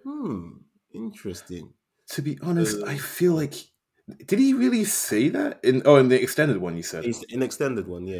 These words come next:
Speaker 1: He
Speaker 2: Ah,
Speaker 1: said,
Speaker 2: okay, 'cause <laughs>
Speaker 1: he looked at
Speaker 2: it
Speaker 1: Jake, he said, "This isn't over, you know that." And then Jake
Speaker 2: Okay.
Speaker 1: just nodded his head, telling him to get on the, "Get out of here. Go on, get out of here."
Speaker 2: Oh, man, they couldn't even give him the official last line to make him come back for a sequel. In the theatrical one, I just remember he looked up at Jake,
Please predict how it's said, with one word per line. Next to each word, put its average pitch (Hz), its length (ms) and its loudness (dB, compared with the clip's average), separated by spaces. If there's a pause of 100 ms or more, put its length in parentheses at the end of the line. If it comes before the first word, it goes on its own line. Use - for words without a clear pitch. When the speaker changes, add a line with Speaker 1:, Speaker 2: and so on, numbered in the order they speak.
Speaker 1:
He - 20 -6
Speaker 2:
Ah, 120 100 4
Speaker 1:
said, 123 180 8
Speaker 2:
okay, 110 260 2
'cause 117 240 -4
<laughs> - 480 -4
Speaker 1:
he 113 80 -6
looked 160 240 0
at 135 100 6
Speaker 2:
it 120 80 4
Speaker 1:
Jake, 135 260 0
he 117 60 -18
said, 117 260 -4 (480)
"This - 280 -8
isn't 113 260 -4
over, 110 260 -2
you 87 180 -8
know 101 200 -4
that." 85 200 -12 (760)
And 107 140 4
then 98 80 -2 (120)
Jake - 0 -
Speaker 2:
Okay. 104 220 -2
Speaker 1:
just 101 220 -8
nodded 101 280 -4
his 92 160 -10
head, 98 180 -8 (300)
telling 98 260 -8
him 92 100 -10
to 90 120 -16
get 92 160 -10
on 87 140 -14
the, 90 100 -14 (400)
"Get 110 160 -4
out 90 200 -8
of 82 100 -14
here. 78 200 -18 (220)
Go 123 140 -6
on, 98 220 -8
get 190 260 -4 (120)
out 90 140 -6
of 95 140 -12
here." - 260 -20 (340)
Speaker 2:
Oh, 92 200 -8
man, 95 200 -6
they 139 60 -4
couldn't 139 200 -2
even 92 240 -4
give 104 140 -2
him 98 160 -2
the 90 80 0
official 98 520 -4
last 90 280 -4
line 90 340 -2
to 87 60 -18
make 90 180 -8
him 85 120 -14
come 87 220 -12
back 90 160 -4
for - 120 -10
a 82 60 -6
sequel. 95 360 -4
In 117 160 2
the 110 120 2
theatrical 120 600 0
one, 85 180 -4
I - 60 -8
just 135 160 -4
remember 104 280 -4
he 98 180 -8
looked 110 360 0
up 117 180 0
at 82 120 -4
Jake, 90 280 -8